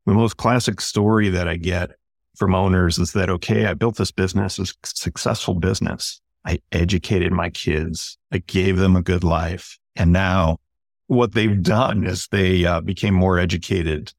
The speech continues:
and they want to pursue a different profession. They don't want to do this." And, you know, so I think that there is realization that happens. You know, now I, I would say it's the minority of times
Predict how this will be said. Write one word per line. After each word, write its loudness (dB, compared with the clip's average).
and 0
they 2
want 4
to 0
pursue 0
a 2
different -4
profession. -4
They -2
don't 2
want 2
to -2
do 0
this." -6
And, -6
you 2
know, 4
so 2
I 2
think 0
that 0
there 2
is 4
realization 2
that -2
happens. -4
You -2
know, -2
now 2
I, 0
I 0
would -2
say 2
it's -4
the -4
minority 0
of -8
times -4